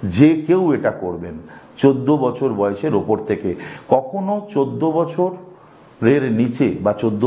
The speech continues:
বছর পর্যন্ত কোনো শিশুকে বন্ধন করবেন না, তাতে তার বার কমতে থাকবে, বৃদ্ধি কমতে থাকবে। কখনো এরকম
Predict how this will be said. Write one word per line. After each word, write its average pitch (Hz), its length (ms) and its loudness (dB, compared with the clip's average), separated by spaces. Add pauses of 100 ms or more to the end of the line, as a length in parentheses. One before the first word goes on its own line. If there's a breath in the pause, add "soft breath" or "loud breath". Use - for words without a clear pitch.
বছর 127 240 -2 (120)
পর্যন্ত 107 540 -2 (540 loud breath)
কোনো 135 200 4 (120)
শিশুকে 127 420 -2 (120)
বন্ধন 104 320 0 (140)
করবেন 90 300 0 (100)
না, 78 80 -8 (440 loud breath)
তাতে 120 220 0 (120)
তার 113 140 -2 (200)
বার 120 200 2 (120)
কমতে 101 300 -10 (100)
থাকবে, 87 300 -8 (340 loud breath)
বৃদ্ধি 110 380 2 (100)
কমতে 98 360 0
থাকবে। 82 300 -2 (380 loud breath)
কখনো 131 400 -2 (140)
এরকম 117 280 0